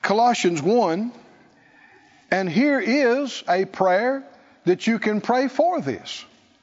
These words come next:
to accomplish what he said Epaphras was praying to accomplish.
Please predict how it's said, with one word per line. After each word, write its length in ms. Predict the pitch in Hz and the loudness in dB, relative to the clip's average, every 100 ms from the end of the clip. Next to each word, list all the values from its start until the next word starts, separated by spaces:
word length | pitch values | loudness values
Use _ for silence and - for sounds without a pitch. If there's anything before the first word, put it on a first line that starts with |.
| _ | _
to 140 | - 202 | 0 0
accomplish 720 | 190 240 311 320 175 208 - - - - | 0 0 0 0 -2 -4 -8 -16 -8 0
what 180 | 202 170 | 0 2
he 160 | 220 | 0
said 240 | - 233 202 | 0 2 2
Epaphras 680 | 196 - 160 147 175 - - - - | 0 -2 -6 -6 -6 -8 -16 -20 -4
was 220 | 151 170 - | 0 0 -2
praying 560 | - 175 147 131 123 | 0 2 2 0 -2
to 160 | 151 135 | -2 -2
accomplish. 640 | - 131 98 - - - | -2 -4 -6 -16 -18 -18